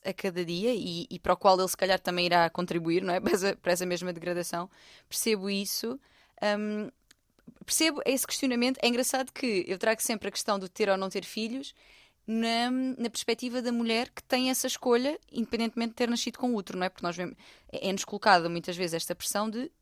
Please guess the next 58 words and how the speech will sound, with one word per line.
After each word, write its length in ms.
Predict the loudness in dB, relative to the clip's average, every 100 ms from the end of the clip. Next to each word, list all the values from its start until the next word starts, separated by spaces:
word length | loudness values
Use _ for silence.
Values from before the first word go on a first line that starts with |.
| _
tu 120 | -12 -10
és 140 | -6
mulher, 200 | -8 -8 _ 0
obviamente 840 | 0 0 -2 -2 0 0 -2 -6 -10
que 80 | -4
vais 160 | -2
ser 120 | -2
mãe. 300 | 0 2 0 2
Não, 180 | 4 4
e 80 | 4
mais, 220 | 2 2
e 60 | -2
obviamente 300 | -2 -4 -4
que 40 |
tens 120 | -6 -4
instinto 380 | -6 -8 -8
maternal 360 | -8 -4 2 4 2
e 40 |
que 100 | -6 -2
queres, 260 | 2 2
porque 240 | 0 -8 -6
se 80 | -4
não 140 | -2
queres, 340 | 4 4 4 -4 -16 -20 -12
que 140 | 2 4
mulher 340 | 6 8 8
és 180 | 6 2
tu? 240 | -2 -4 -6 _ _ _ 2
És 180 | 4 6
realmente 380 | 6 6 4 0
uma 120 | 0
mulher 280 | 4 2 2
como 160 | -2
deve 140 | -4 -4
de 60 |
ser? 220 | -2 -2 -4 -16 -20 -10
Portanto, 240 | -2 2 6
é 100 | 6
giro 220 | 6 2
porque 300 | -2 -8 -6 -2
o, 200 | 2 4
o, 40 |
a 140 | 4 2
questão 280 | 0 0
que 80 | 2
eu 60 | 0
trago 300 | 4 4 4
é 40 |
sempre 360 | 0 -2 0 0
esta. 200 | 2 0
Aqui 380 | -2 -2 -2 -4 -12 -20 2
é, 340 | 6 6 8
é 40 | 6
também 280 | 6 4 4
uma 120 | 2
escolha, 540 | -2 0 0 2 2
mas 180 | 2 2
na, 160 | 0